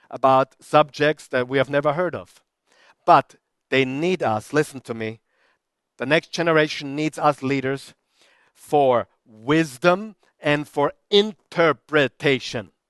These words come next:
Because they may know everything, but do they ne-, do they know how to apply it, how to interpret it,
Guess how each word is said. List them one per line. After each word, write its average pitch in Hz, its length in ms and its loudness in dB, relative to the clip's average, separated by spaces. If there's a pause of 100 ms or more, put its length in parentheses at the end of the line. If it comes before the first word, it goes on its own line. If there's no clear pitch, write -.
(420)
Because 170 360 0
they 180 220 2
may 175 260 0
know 196 540 2 (120)
everything, 226 760 0 (680)
but 160 320 4
do 202 140 -4
they 196 180 4
ne-, 185 200 -8 (420)
do 202 100 -6
they 202 120 2
know 185 200 0
how 165 120 6
to 156 160 0
apply 180 460 4
it, 208 300 -2
how 143 180 2
to 151 120 -6
interpret 196 640 -2
it, 202 260 0